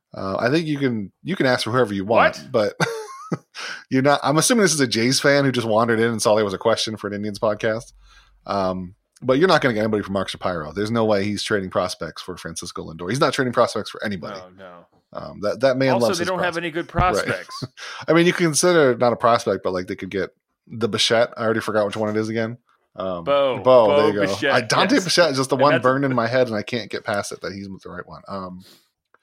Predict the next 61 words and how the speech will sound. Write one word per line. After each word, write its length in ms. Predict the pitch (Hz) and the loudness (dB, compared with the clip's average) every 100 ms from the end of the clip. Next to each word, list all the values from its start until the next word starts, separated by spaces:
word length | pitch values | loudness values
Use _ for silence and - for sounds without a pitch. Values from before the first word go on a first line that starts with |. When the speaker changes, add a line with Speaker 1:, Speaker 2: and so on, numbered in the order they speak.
| _ _ - | _ _ -8
Speaker 1:
you 100 | 131 | -2
could 100 | 135 | 2
ask 240 | 127 131 | 2 0
for 100 | - | -2
Glad, 400 | 117 117 117 117 - | 2 2 2 0 0
Vlad 280 | 113 110 | 0 0
Guerrero 320 | 107 110 107 101 | 0 0 0 -2
Junior 400 | 104 107 107 98 | -6 -6 -6 -8
if 140 | - | -8
you're 200 | 95 92 | -8 -8
in 100 | 98 | -8
for 120 | - 90 | -8 -6
a 40 | |
laugh. 460 | 90 98 98 - - | -4 -6 -6 -12 -20
Um, 400 | 92 87 90 90 - _ _ _ _ _ | -18 -14 -14 -16 -20 _ _ _ _ _
they're 100 | 101 | -6
not 140 | 95 | -6
gonna 120 | 92 85 | -6 -8
give 120 | 95 | -8
him 80 | 104 | -6
to 80 | 95 | -8
you, 140 | 95 | -8
but, 300 | 95 85 - _ _ _ | -6 -6 -8 _ _ _
but 80 | 127 | 2
yeah, 120 | 104 | 2
first 280 | - 143 139 | 4 2 4
of 60 | 135 | 4
all, 100 | 120 | 4
the, 160 | 113 | 2
the, 540 | 98 110 104 110 104 104 _ | 0 -2 -2 -2 -4 -12 _
the 60 | 107 | 0
Blue 180 | 143 139 | 4 4
Jays 160 | 127 | 4
don't 200 | 117 92 | 0 -2
have 140 | 110 104 | -2 -2
anybody 340 | 104 104 101 | -2 -2 -2
worth 360 | 87 104 104 - | -2 -4 -4 -10
Francisco 460 | 95 92 98 104 98 | -10 -10 -8 -6 -6
Lindor, 300 | 92 95 123 | -4 -2 0
and 80 | 107 | 0
if 60 | - | -2
they 120 | 95 | -2
did, 360 | 104 123 120 98 | 2 0 0 -6
Mark 220 | 101 104 | -4 -4
Shapiro 360 | - 107 101 92 | -6 -6 -4 -6
would 100 | 90 | -6
not 220 | 95 - | -8 -8
give 140 | 87 | -12
you 80 | 71 | -12
them. 200 | 67 80 | -14 -12
We 140 | 92 | -10
know 220 | 98 107 104 | -4 -2 -2
when 120 | 104 | -4
he 60 | 107 | -6
was 100 | 95 | -8
in 200 | 92 90 | -12 -6
Cleveland, 420 | 135 131 131 113 | -2 0 0 -4
he 100 | 95 | -4
loves 220 | 98 95 | -4 -4
his 100 | 98 | -6
prospects. 640 | - 98 - 110 - - | -6 -6 -4 -6 -4 -12